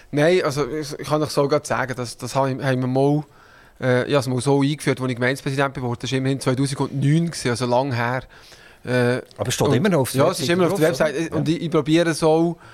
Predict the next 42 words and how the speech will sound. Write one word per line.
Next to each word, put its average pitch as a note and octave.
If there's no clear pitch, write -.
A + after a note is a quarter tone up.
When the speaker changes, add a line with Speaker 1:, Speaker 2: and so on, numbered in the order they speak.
Speaker 1:
äh, C3+
so D#3
zu C#3
machen, C3+
oder? C3+
Dass, C3
dass B2+
ich C3
am B2+
Montag, D#3
am C3
Montag D3+
bin C3+
ich B2+
in A#2+
der C3
Regel D3
auf B2+
der B2+
Gemeinde, C#3+
wobei C3+
es B2+
die -
Kommissionssitzungen, C3+
Sitzungen C#3
löst B2+
ja C3
auch C#3
häufig C#3+
nicht C#3
zu. C#3+
Äh, B2
aber A#2
dass -
sie C3+
die -
Nummern E3+
haben, D#3
können C3+
anli-, C#3
anrufen D3
und, A#2+